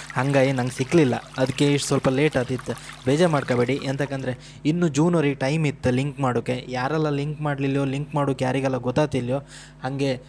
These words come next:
extra, ಆ, payment ಕೊಡದೆ ಒಂದ್ ಸಾವಿರ ರೂಪಾಯಿ ಒಳಗಡೆ link ಮಾಡ್ಕೊಂಡು ಕನ್ಕೊಂಡು ಯಾರಿಗೆಲ್ಲ ಅನ್ಸುತ್ತೋ ಅವರೆಲ್ಲ ಈ ವಿಡಿಯೋ ಕನ್ಕೊಂಡು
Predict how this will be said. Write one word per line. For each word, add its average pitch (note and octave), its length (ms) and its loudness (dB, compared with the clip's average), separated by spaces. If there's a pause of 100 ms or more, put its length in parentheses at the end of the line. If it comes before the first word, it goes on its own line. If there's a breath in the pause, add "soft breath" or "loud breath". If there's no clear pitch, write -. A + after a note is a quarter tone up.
(160 loud breath)
extra, F#3 340 2
ಆ, D3+ 440 0
payment D3 460 2
ಕೊಡದೆ C#3+ 440 2 (160)
ಒಂದ್ D3 120 0
ಸಾವಿರ D#3 160 2
ರೂಪಾಯಿ D3 240 2
ಒಳಗಡೆ C3+ 600 0
link C#3 220 -2
ಮಾಡ್ಕೊಂಡು B2+ 400 -2
ಕನ್ಕೊಂಡು B2+ 320 -4
ಯಾರಿಗೆಲ್ಲ B2+ 400 0
ಅನ್ಸುತ್ತೋ B2 400 -2 (200)
ಅವರೆಲ್ಲ B2+ 320 2
ಈ C#3 120 2
ವಿಡಿಯೋ C3+ 300 2
ಕನ್ಕೊಂಡು B2+ 500 -2